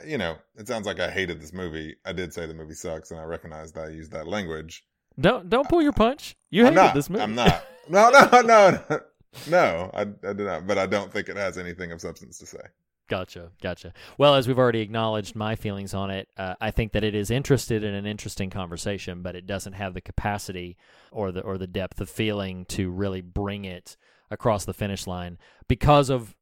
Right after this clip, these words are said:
Speaker 2: the, what I'm gleaming from the short story and what c-, parts of that carry over into the film.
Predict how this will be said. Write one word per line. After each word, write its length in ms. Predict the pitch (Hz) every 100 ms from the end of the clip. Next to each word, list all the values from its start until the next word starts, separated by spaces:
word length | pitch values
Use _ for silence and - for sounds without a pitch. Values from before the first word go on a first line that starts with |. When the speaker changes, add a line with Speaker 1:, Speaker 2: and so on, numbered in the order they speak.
| -
Speaker 2:
the, 380 | 117 107 113 110
what 240 | 107 117
I'm 200 | 110 104
gleaming 400 | 98 107 113 107
from 160 | 104 98
the 80 | 98
short 280 | - 139
story 440 | 143 - 147 147 143
and 160 | 110
what 160 | 104 107 _ -
c-, 220 | _ 117 _ _ -
parts 300 | 127 117 -
of 80 |
that 240 | 104 107 -
carry 260 | 117 107
over 160 | 104 113
into 100 | 117
the 60 | 117
film. 300 | 131 127